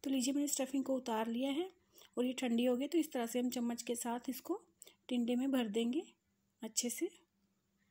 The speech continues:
स्टफिंग को आप ठंडी कर ले पहले, फिर धीरे धीरे आप सारी ये इन टिंडों में भर दें।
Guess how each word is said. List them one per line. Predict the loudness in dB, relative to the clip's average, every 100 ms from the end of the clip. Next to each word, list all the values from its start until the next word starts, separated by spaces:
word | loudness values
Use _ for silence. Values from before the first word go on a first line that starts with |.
| _ _ _ _ _ _ _ _ _ _ _ _ _ -20 _ _ _ _ _ _ -12
स्टफिंग | -6 -2 0
को | 0
आप | -2 0
ठंडी | 0 0
कर | 0 0
ले | 0
पहले, | 0 -2 -4 -8 _ _ _ _ _ -6
फिर | -4
धीरे | 0 0
धीरे | 2 2
आप | 0 -2
सारी | -4 -2
ये | -2 -2 -6 -20 _ _ _ _
इन | -2 -2
टिंडों | 2 2 2
में | 2 2
भर | 2 0
दें। | 0